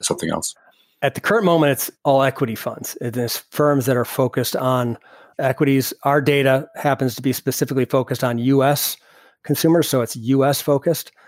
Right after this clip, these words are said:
Speaker 2: Now, there are firms globally, obviously, that buy and sell U S stocks. So there is interest globally in our information.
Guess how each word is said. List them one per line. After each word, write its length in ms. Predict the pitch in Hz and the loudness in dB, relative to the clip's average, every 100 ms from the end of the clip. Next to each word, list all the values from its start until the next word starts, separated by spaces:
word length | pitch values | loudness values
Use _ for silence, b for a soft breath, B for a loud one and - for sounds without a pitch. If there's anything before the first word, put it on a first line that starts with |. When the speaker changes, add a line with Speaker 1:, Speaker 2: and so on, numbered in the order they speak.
| b | b
Speaker 2:
Now, 160 | - 139 | -2 0
there 160 | 135 139 | 2 4
are 260 | 151 147 - _ - | 4 2 -2 _ -2
firms 300 | 156 147 113 | 0 2 2
globally, 420 | 151 190 147 131 | 2 2 2 2
obviously, 340 | 131 127 - | 0 0 -2
that 300 | 127 123 127 127 | -2 -2 -4 -2
buy 180 | 139 | 0
and 100 | 127 | 0
sell 340 | 120 143 127 127 | 0 0 0 -2
U 220 | 123 135 | -2 0
S 260 | 127 117 - | 2 0 -6
stocks. 540 | - 156 135 117 - - | -4 -2 -2 -2 -8 -12
So 200 | - - | -8 -4
there 140 | 123 139 | 2 2
is 120 | 135 | 2
interest 340 | 135 127 120 | 0 0 -4
globally 560 | - 127 160 147 131 123 | -2 0 2 2 2 0
in 160 | 127 127 | 0 0
our 140 | 120 | 2
information. 560 | 120 - 120 113 - | 0 -2 -4 -4 -4